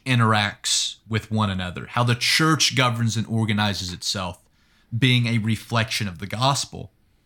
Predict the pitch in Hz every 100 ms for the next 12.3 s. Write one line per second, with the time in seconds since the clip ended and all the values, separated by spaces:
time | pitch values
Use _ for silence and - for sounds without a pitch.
0 | - _ _ _ _ 127 156 165 139 -
1 | 226 277 139 117 135 131 120 - 170 -
2 | - 156 160 - 113 110 123 117 113 151
3 | 160 143 131 123 123 123 131 120 120 113
4 | - _ _ _ _ _ _ _ _ _
5 | - 120 117 110 120 110 - - 113 107
6 | - 95 90 78 - - _ - 110 143
7 | 139 143 139 117 123 120 104 113 104 -
8 | 98 107 104 92 85 _ _ _ _ _
9 | _ _ - 131 - 123 180 185 165 123
10 | 120 - 117 127 165 156 131 120 120 104
11 | 110 - 147 143 123 - 110 - - 127
12 | 113 - -